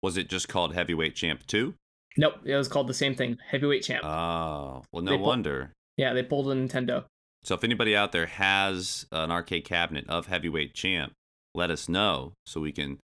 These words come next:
Speaker 1: uh, or, you know, just ship it to us. Just send it to us. Why not?
Speaker 2: Yeah.
Speaker 1: Uh, we'll, we'll take care of it. <laughs>
Speaker 2: There are some screenshots of it, um, if people wanna look it up. Um, it's just very simple, like,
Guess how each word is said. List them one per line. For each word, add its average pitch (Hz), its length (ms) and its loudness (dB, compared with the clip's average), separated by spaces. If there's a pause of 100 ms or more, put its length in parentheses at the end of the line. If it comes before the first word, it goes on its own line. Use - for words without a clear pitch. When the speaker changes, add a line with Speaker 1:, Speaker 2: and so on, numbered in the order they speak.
(340)
Speaker 1:
uh, 69 220 -6
or, 92 240 0
you 107 120 0
know, 110 120 2
just 104 180 -2
ship - 180 0
it 87 120 -4
to 85 140 2
us. 73 300 -4
Just - 180 -6
send 104 180 0
it 90 80 -6
to 107 200 0
us. 113 300 -4 (260)
Why 92 120 -2
not? 98 380 0
Speaker 2:
Yeah. 147 220 0
Speaker 1:
Uh, 76 280 0
we'll, 85 440 0
we'll 85 160 -4
take 90 220 -2
care 92 240 0
of 92 100 -4
it. 101 220 -4
<laughs> - 60 -20 (840)
Speaker 2:
There 165 180 6
are 196 60 4
some 208 160 0
screenshots 151 580 0
of 160 140 0
it, 160 280 0
um, 123 580 -2
if 131 260 -2
people 123 200 0
wanna 123 240 -2 (380)
look 127 180 -2
it 123 60 0
up. 127 260 0
Um, 123 400 -2
it's 127 200 0
just 135 180 -4
very 131 160 4
simple, 123 480 0
like, 120 420 -2